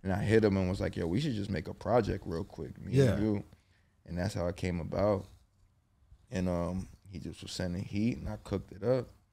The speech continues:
Speaker 1: I feel like that was a real coming of age project for me. I feel like, um,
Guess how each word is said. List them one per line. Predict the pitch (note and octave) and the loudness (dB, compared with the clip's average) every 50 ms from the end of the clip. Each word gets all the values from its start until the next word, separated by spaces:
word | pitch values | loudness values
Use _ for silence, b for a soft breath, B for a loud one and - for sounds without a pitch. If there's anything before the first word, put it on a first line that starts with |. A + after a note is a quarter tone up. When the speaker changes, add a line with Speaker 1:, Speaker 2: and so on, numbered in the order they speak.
| _ _ _ _ _ _ _ _ - | _ _ _ _ _ _ _ _ -4
Speaker 1:
I | F#2 F#2 | -4 -2
feel | - - G#2+ A2+ | 2 4 6 8
like | A#2 A2+ G#2+ G2+ | 8 8 8 8
that | G#2+ A2+ | 8 8
was | A2+ G#2+ G2+ | 8 8 6
a | G2+ | 4
real | F#2+ G2+ A2 A2 G2+ | 6 6 8 6 6
coming | - - A2 G#2+ G#2+ G#2 G2+ | 6 4 6 6 6 6 6
of | F#2+ F2+ - | 4 4 6
age | F#2+ G#2 A2 A2+ - | 6 6 6 4 2
project | - G#2 G#2 G#2 G2+ G2 F#2+ F#2 - | 4 6 6 6 6 6 2 0 0
for | - G2 F#2+ | 0 2 2
me. | F#2+ F#2+ G2 G2 | 4 4 4 2
I | G#2 | 0
feel | A2 - - G2+ G2+ | -2 0 2 4 6
like, | G2+ G2+ G2 F#2+ F#2+ G2+ - | 6 8 6 6 4 4 0
um, | G#2+ G2+ G#2 G#2+ G#2 G#2+ - | 0 0 0 0 -2 -4 -6